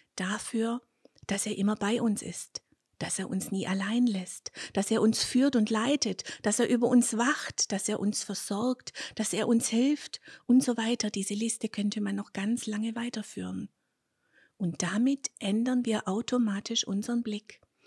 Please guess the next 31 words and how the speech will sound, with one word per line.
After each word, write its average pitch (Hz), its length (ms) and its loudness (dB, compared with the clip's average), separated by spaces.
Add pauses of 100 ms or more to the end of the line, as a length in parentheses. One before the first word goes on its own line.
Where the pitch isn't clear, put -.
(320)
Wir 202 100 4
schauen 294 460 8
nicht - 260 0
mehr 208 140 6
nur 202 240 2
auf 190 180 -2
unser 202 260 -2
Problem, 196 720 0 (440)
sondern 254 680 2 (320)
wir 170 140 -2
suchen, 233 560 0
für - 240 -4
was - 260 -4
wir 233 120 -2
Gott - 340 -6
dankbar 240 420 -2
sein 175 340 -4
können 180 420 -4 (360)
und 196 160 4
schauen 226 460 6
somit 202 400 0
auf 247 180 -2
ihn. 233 480 2 (880)
Wir 208 120 2
können 277 460 8
unserem 233 340 4
himmlischen 240 500 4
Vater 226 600 -2 (340)
und 208 200 2
Jesus 220 400 0
danken 214 640 -2